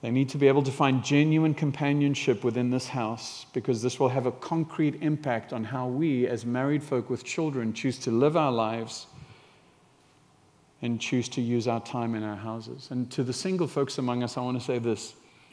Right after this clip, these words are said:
As we extend grace to you, can you extend grace to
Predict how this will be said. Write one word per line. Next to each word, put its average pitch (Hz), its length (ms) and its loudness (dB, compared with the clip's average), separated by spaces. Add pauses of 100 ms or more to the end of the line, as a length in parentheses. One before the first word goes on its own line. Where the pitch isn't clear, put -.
(1160)
As 131 180 4
we 170 240 6
extend 165 440 4
grace 139 340 6
to - 140 0
you, 127 420 4
can 127 220 -2
you 170 80 2
extend 180 320 -2
grace 127 320 2
to - 160 -8